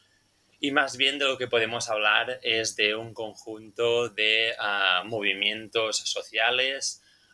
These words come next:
eh, en defensa, en defensa por un conjunto de principios o de un conjunto de autores que comparten unos principios en relación a cómo debemos organizar,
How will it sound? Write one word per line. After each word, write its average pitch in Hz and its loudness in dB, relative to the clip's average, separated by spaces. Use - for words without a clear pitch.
eh, 101 2
en 107 -6
defensa, 110 -2
en 104 -2
defensa 101 -6
por 104 -10
un 104 -14
conjunto 101 -12
de 101 -4
principios 120 -2
o 117 -2
de 113 -10
un 104 -18
conjunto 110 -16
de 104 0
autores 117 0
que - -12
comparten 104 -4
unos 123 -6
principios 120 0
en 113 -10
relación 104 -2
a 107 -4
cómo 110 -6
debemos 104 -2
organizar, 101 0